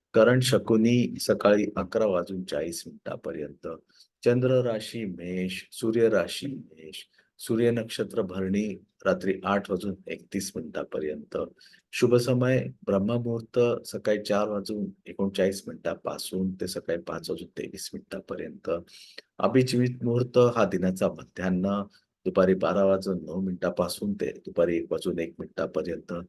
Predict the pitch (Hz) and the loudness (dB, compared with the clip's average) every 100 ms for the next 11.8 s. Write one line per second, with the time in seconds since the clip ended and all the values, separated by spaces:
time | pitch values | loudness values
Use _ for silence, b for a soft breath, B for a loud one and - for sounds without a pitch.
0 | B B _ - 101 113 127 127 120 127 | B B _ -6 0 4 6 4 2 0
1 | 127 127 123 113 110 107 98 101 110 107 | 2 4 4 4 2 2 2 2 2 2
2 | 101 104 - 78 82 90 92 - 82 80 | -2 -4 -4 -4 -4 -2 -2 -4 -10 -6
3 | 82 87 80 - 98 98 - 92 - - | -6 -4 -8 -6 -6 -6 -6 -10 -10 -6
4 | 104 98 82 95 92 92 - 87 - 82 | -2 -2 -2 -8 -10 -14 -12 -12 -12 -14
5 | - 80 - - 78 76 - 85 90 b | -10 -10 -10 -10 -8 -10 -4 -4 -4 b
6 | b b _ 113 113 117 131 135 123 117 | b b _ 2 4 6 4 4 0 -4
7 | 120 - 127 123 - 95 101 - 87 98 | -10 0 4 4 2 -8 -6 -6 -2 -2
8 | 98 98 - 107 107 95 98 98 90 90 | -2 -4 -2 -4 -4 -6 -6 -6 -2 0
9 | 92 85 - 82 - 85 - 101 95 - | 0 -2 -6 -6 -6 -8 -6 -8 -8 -10
10 | - 92 92 90 92 92 - 76 80 - | -4 -4 -2 -4 -4 -6 -6 -8 -8 -8
11 | 80 78 80 - - - - - | -10 -10 -10 -8 -8 -8 -12 -2